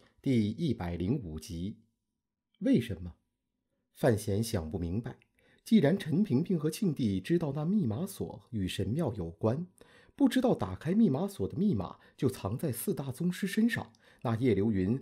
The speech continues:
为什么会突然之间向自己示弱？东宫被封，太子一时跌落谷底，虽无性命之忧，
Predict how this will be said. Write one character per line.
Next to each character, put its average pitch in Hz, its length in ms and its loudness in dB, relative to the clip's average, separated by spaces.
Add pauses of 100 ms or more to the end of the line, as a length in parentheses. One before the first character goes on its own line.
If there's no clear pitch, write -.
(160)
为 127 220 8
什 110 120 2
么 107 80 4
会 107 140 2
突 - 240 0
然 110 180 4
之 - 140 0
间 196 240 4
向 190 220 -2
自 - 160 0
己 90 120 -2
示 - 220 -2
弱？ 220 320 2 (960)
东 110 240 4
宫 113 200 4
被 95 160 0
封， 117 300 -2 (300)
太 147 200 2
子 90 440 0
一 - 160 0
时 - 200 -2
跌 202 200 2
落 170 120 4
谷 113 240 2
底， - 280 -6 (240)
虽 131 260 4
无 92 180 -2
性 135 240 2
命 110 220 4
之 117 160 0
忧， 147 220 2